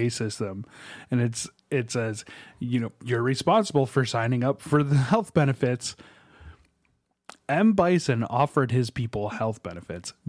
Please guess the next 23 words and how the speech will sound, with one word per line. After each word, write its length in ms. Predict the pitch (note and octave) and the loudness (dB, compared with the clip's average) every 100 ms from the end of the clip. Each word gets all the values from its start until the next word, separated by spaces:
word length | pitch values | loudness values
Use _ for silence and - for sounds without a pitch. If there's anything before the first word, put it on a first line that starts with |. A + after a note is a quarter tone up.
| A2+ | 0
That's 220 | E3+ E3 | 2 2
better 320 | A#2 B2+ D#3+ | 2 4 4
than 200 | C#3+ A#2+ | 4 2
ninety-five 580 | G#2+ A#2+ D3 B2+ A#2+ A#2+ | 0 2 2 4 0 2
percent 280 | A#2+ B2+ B2 | 0 0 0
of 60 | G#2+ | 0
the 60 | |
<laughs> 200 | G#2 G2+ | -2 0
workforce 960 | F#3 F3 - - - - D3 - F3 F3 E3+ - - G4+ - | 0 -2 -2 -6 -4 -2 -2 -2 -6 -4 -6 -8 -4 -4 -2
<laughs> 720 | B4 - - - - - - | -4 -4 -20 -18 -10 -10 0
in 160 | A#3 F#3+ | 0 2
the 60 | G3 | 2
United 480 | F3+ D#3 C#3+ D3 C3+ | 2 4 4 2 0
States 300 | C#3+ C3+ C3+ | -2 -2 -2
of 80 | B2+ | -4
America. 640 | A2 A2 A2 G2+ F#2+ F#2+ - - - | -4 -6 -6 -6 -12 -14 -16 -16 -10
Maybe 280 | A#2+ A2+ B2 | -2 0 2
he 80 | B2 | 4
wasn't 320 | B2 A2+ G#2+ | 2 0 -2
such 180 | A2 G#2+ | -4 -4
a 60 | G2+ | -6
bad 260 | G2 F#2+ | -8 -10
guy. 320 | F#2 F2 F2+ | -12 -14 -14